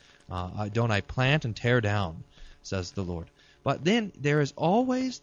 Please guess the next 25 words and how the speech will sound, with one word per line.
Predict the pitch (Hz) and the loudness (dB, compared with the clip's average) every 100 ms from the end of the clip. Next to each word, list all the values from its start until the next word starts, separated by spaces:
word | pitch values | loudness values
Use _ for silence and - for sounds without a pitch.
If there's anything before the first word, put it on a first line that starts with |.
| - | -6
the, | 156 - - - | -6 -8 -20 -8
the, | 131 127 | -6 -4
there | 120 131 | 0 0
is | 123 | 0
always | 135 175 214 220 | 2 2 2 0
the | 160 | -4
prophetic | - 120 151 165 143 | -8 -4 0 0 0
understanding | 131 - 104 98 98 101 | -4 -4 -4 -4 -4 -6
that | 107 _ | -8 _
all | 135 175 240 | 4 4 4
of | 214 | 0
this | 208 - | -4 -4
preaching | - 127 - 131 | -4 -4 -2 -2
is | 120 | -2
for | - 107 | -2 -2
repentance. | 101 - 107 101 - - - | -2 -4 -4 -6 -8 -18 -16
So | - 131 | -2 2
when | 131 | 2
the | 127 120 | 2 2
Lord | 123 151 220 240 | 4 2 0 -6
promises | - 127 113 107 101 117 208 233 - _ _ _ _ - - | -8 -2 0 0 -2 -4 -4 -6 -12 _ _ _ _ -14 -6
to | 117 | -4
destroy | 110 - 123 170 | -2 2 4 6
a | 165 | 4
city, | - 90 95 | 0 -4 -6